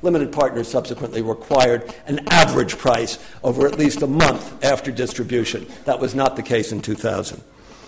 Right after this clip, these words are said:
Having been locked up, typically for six months by the terms of their contracts with the underwriters, uh, of the I P Os, venture V Cs were finally free to allow their limited partners to sell, and sell they did. But no,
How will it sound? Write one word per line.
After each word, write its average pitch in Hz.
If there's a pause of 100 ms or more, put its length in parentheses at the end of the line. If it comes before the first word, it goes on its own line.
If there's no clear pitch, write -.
(460)
Having 165
been 151
locked 151
up, -
typically 165
for 156
six -
months 143
by 135
the 123
terms 147
of 139
their 131
contracts 139
with 131
the 131
underwriters, 110 (440)
uh, 120
of 127
the 127
I 123
P 139
Os, 143
venture 160
V 156
Cs 165
were 139
finally 196
free 165
to 147
allow 147
their 151
limited 139
partners 135
to 123
sell, - (140)
and 117
sell 139
they 160
did. 147 (720)
But 165
no, 175